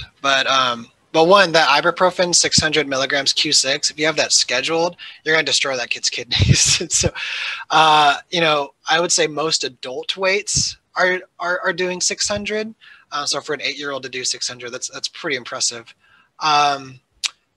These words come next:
but that's, that's kind of an aside thing. I, I can't escape, but per kilo dosing, it's a sickness. Uh, for the fluids, so assuming that this kid's not eating that much, um, you know, he's kinda nauseous, and obviously he's not drinking anything,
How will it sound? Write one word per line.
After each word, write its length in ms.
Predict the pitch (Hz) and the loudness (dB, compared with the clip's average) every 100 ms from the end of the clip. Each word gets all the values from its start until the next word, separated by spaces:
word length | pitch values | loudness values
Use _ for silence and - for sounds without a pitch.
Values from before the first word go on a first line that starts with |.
| _ _ _ _ - | _ _ _ _ -4
but 60 | 175 | -2
that's, 180 | 175 | -2
that's 180 | 160 156 | -2 -4
kind 140 | - 135 | -2 -8
of 60 | |
an 80 | 123 | -4
aside 340 | 120 127 120 | -2 -2 -4
thing. 200 | - 117 | -8 -8
I, 80 | 117 - | -8 -8
I 20 | 127 | -8
can't 120 | 135 123 | -8 -2
escape, 400 | - 123 113 120 117 | -2 -2 -6 -10 -12
but 160 | 117 - | -12 -10
per 140 | 131 | -8
kilo 260 | - 123 113 | -8 -10 -12
dosing, 340 | 120 - 123 | -6 -6 -6
it's 120 | 120 | -4
a 40 | - | 0
sickness. 540 | - - 120 - - - - - - - - - | 0 -2 -10 -8 -6 -8 -10 -10 -8 -8 -6 0
Uh, 180 | 170 | 0
for 680 | 160 196 196 202 196 190 185 - | 0 4 8 8 8 8 4 0
the 240 | 151 170 | 0 2
fluids, 720 | 165 - 180 196 214 208 - - | 2 0 2 4 2 0 -2 -2
so 600 | - 214 196 185 175 - _ - - | -2 4 6 6 4 0 _ -14 -4
assuming 320 | - 302 302 | 0 2 2
that 120 | 233 | 0
this 120 | 175 | -2
kid's 240 | - 180 156 | -2 -2 -2
not 160 | 151 | -4
eating 260 | 131 147 143 | -6 -8 -6
that 140 | 131 | -8
much, 540 | 120 120 120 - - - _ - | -6 -8 -4 -4 -4 -8 _ -20
um, 180 | 127 131 123 | -16 -16 -12
you 80 | |
know, 40 | 151 | -8
he's 100 | 143 | -6
kinda 160 | 156 143 | -6 -6
nauseous, 720 | 117 117 120 117 - - - _ _ _ | -6 -4 -4 -2 -4 -4 -8 _ _ _
and 100 | - | -4
obviously 240 | 143 143 143 | -4 -2 -4
he's 100 | 139 | -6
not 140 | 107 | -8
drinking 320 | - 131 113 | -8 -10 -12
anything, 260 | 104 104 107 | -14 -20 -20